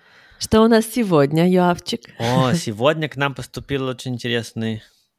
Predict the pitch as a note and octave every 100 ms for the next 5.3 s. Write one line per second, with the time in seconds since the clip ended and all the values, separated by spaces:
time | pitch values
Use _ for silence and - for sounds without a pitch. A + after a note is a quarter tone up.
0 | _ G#2+ A2+ - G2 G2+ E3 - - -
1 | _ _ _ - D#3 C3+ B2+ D3 B3+ _
2 | _ _ _ _ - A2+ A2 G#2+ - A#2
3 | B2+ - A#2+ A#2+ A#2+ A#2 A2 _ - G#2
4 | A#2 A2 - - E2+ - - _ _ -
5 | F#2+ E2